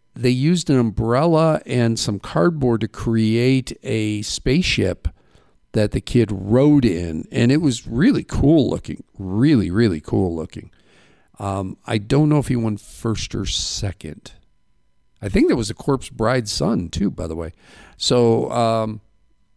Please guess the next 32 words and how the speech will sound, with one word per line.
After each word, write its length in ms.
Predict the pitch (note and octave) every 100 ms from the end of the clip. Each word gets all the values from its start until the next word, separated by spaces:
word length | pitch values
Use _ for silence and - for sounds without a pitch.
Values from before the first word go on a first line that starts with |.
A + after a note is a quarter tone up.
| _
yeah, 280 | - G3 - -
it 100 | -
was, 200 | D3 B2
it 120 | A#2
was 220 | D3+ C#3 C#3
a 80 |
lot 540 | C#3 C3 C#3 D3 E3 E3+
of 80 | -
fun. 360 | C3+ B2+ A#2+ _ _ - _
The 100 | A2
haunted 420 | - A3 D#4 E3
hall 560 | - - E3 G#3 D#3+ G#2
was 400 | F#2 F2+ F#2 F#2
really, 680 | F2+ F#2+ A2+ C#3 F#3 D#3+ A2+
really 340 | G#2+ D3 C3
cool. 480 | G2+ - D3+ G#2 - _ - - _
So 320 | - C3+ B2
City 340 | A#2 - E3+ F3+
of 100 | D3+
Safford, 600 | D#3 C#3 - C3 B2 - -
uh, 460 | B2 A2 G#2+ G#2 -
made 540 | - A2+ A#2+ C3 C3
the 80 | -
first 420 | - - C#3+ -
floor 580 | - - B2+ C3+ B2 A#2
of 180 | - G#2+
City 300 | - B2+ C#3
Hall, 280 | C3+ B2+ A2+
the 100 | G#2+
city 240 | - A2+
clerk's 500 | G#2+ - E3 D#3 -
office, 720 | - - F2 - F2+ - -